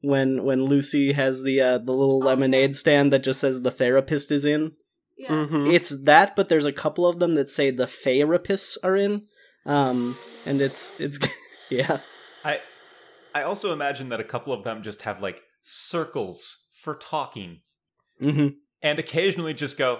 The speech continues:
Speaker 4: "No, that's a boring story. Tell us something
Speaker 1: Mm-hmm.
Speaker 4: more interesting. It needs to be more personal."
Speaker 1: That is, that is more or less it. And,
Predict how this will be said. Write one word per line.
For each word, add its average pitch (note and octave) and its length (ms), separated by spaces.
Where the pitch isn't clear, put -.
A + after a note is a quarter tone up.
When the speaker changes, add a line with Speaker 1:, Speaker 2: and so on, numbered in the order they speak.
Speaker 4:
"No, D#3+ 160
that's F3 200
a A3 60
boring C3+ 400
story. G2 400
Tell B2+ 240
us C#3+ 160
something D3 240
Speaker 1:
Mm-hmm. C3+ 100
Speaker 4:
more A#2 160
interesting. G#2 600
It A#2+ 140
needs A2+ 220
to B2+ 100
be A#2+ 120
more A#2+ 200
personal." G2+ 560
Speaker 1:
That C#3+ 200
is, E3 320
that C#3 200
is D#3 160
more C#3+ 220
or D3 80
less C#3+ 300
it. - 280
And, C3 500